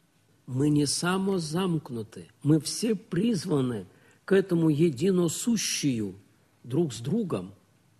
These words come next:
призваны все к единосущию,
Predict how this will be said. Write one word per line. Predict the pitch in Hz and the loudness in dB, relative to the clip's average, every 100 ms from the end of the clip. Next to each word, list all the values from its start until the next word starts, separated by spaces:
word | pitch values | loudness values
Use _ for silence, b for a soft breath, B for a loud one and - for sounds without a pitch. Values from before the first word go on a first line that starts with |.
| _ _ _ | _ _ _
призваны | - 220 214 185 208 | 0 0 2 2 2
все | 185 - 226 135 104 - _ _ - | 2 0 2 2 -2 -18 _ _ -10
к | 143 | 0
единосущию, | 147 170 123 220 233 190 - - 190 - - - 101 80 | 2 2 0 0 2 2 0 -2 -2 -2 -6 -8 -8 -10